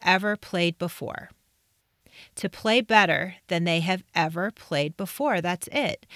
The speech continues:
Short and sweet, to the point, but that mission statement is packed with so much inspiration that we can apply it to our time in the dance room.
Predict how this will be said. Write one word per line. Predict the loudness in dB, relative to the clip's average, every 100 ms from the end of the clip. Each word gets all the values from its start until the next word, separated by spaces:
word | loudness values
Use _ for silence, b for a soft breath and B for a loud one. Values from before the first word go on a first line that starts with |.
| B B
Short | -4 -2 0 0 -2
and | -6
sweet, | -4 0 0 -2 B B B _
to | -2 0
the | -2
point, | -4 0 0 0 -4 _ b _
but | 0
that | 4 4
mission | 4 0 0 -2
statement | -2 0 0 -2 -4
is | -6
packed | -6 2 4 4 2
with | -10
so | -4 -2 -2
much | -2
inspiration | -4 -6 -4 -2 0 0 0 0
that | 0 -2
we | -4
can | -4
apply | -4 -4 0 2
it | 0 -2
to | -2
our | -4
time | -2 -2 0 -2
in | -2
the | -2
dance | -2 -4 -6 -8
room. | -10 -10